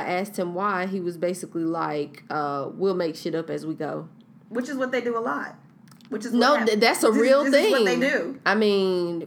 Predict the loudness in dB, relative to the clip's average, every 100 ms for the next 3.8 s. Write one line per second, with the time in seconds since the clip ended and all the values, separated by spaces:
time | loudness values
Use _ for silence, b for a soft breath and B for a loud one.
0 | -2 2 2 2 -2 -4 -2 -2 0 -4
1 | -4 -6 -10 -4 -2 -2 -4 -6 -4 -2
2 | -2 0 0 2 0 0 0 0 0 -2
3 | -2 -4 -4 -6 -6 -6 -4 -6